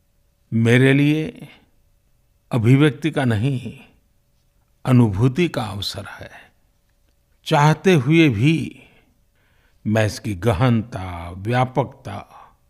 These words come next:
और तीव्रता को शब्दों में बांध नहीं पा रहा हूं। आप भी भली भांति मेरी स्थिति समझ सकते हैं।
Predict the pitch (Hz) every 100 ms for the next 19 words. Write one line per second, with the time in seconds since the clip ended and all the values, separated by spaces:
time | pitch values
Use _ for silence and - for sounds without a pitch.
0 | _ _ _ - 113 - 139 139 151 160
1 | 156 147 - 165 - _ _ _ _ _
2 | _ _ _ _ _ _ _ _ _ _
3 | - - 127 113 107 143 156 107 104 127
4 | 131 139 131 156 - 101 98 98 101 95
5 | 98 95 - _ _ _ _ _ _ _
6 | _ - 113 101 82 85 127 113 95 -
7 | _ _ _ _ _ _ _ _ _ -
8 | 98 101 113 104 78 110 120 104 104 98
9 | - 113 98 107 - 101 107 - 95 -
10 | - 90 82 82